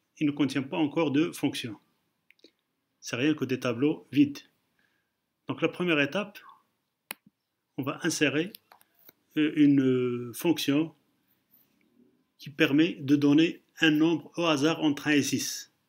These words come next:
Donc cette fonction, c'est aléa. Donc pour introduire une fonction, pour insérer une fonction, il faut toujours commencer par égal. Donc la fonction, c'est aléa. Donc aléa.entre.borne.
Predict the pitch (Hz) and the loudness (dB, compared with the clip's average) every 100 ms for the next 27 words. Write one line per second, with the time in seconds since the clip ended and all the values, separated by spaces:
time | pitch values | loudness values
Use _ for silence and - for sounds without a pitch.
0 | _ _ _ _ _ _ 135 - 135 - | _ _ _ _ _ _ -14 -10 -8 -4
1 | 131 - 160 - 156 175 _ _ _ _ | -4 -4 -4 -2 -4 -4 _ _ _ _
2 | - 135 127 151 147 147 - 147 143 135 | -4 -2 -2 -4 -4 -4 -2 -4 -2 -2
3 | 131 127 127 113 131 - 160 151 135 131 | 0 0 0 -2 -6 -2 -4 -4 -8 -6
4 | 131 131 - 120 - 160 170 _ _ _ | -10 -10 -10 -10 -4 -4 -4 _ _ _
5 | - 135 143 131 131 117 127 - 110 110 | -10 -6 -6 -2 -4 -4 -8 -12 -12 -8
6 | 107 160 175 _ _ _ _ - 123 127 | -4 -4 -6 _ _ _ _ -12 -10 -8
7 | 127 113 131 117 127 117 - _ _ _ | -8 -8 -10 -10 -10 -12 -16 _ _ _
8 | _ _ _ - 127 117 120 160 - _ | _ _ _ -10 -6 -4 -4 -6 -10 _
9 | _ - - _ _ _ _ - _ _ | _ -20 -20 _ _ _ _ -20 _ _
10 | _ _ _ _ _ _ _ 131 131 131 | _ _ _ _ _ _ _ -14 -10 -4
11 | 131 127 127 131 127 - 131 - _ 120 | -2 -4 -6 -10 -10 -6 -8 -8 _ -18
12 | 104 107 156 165 | -12 -8 -8 -8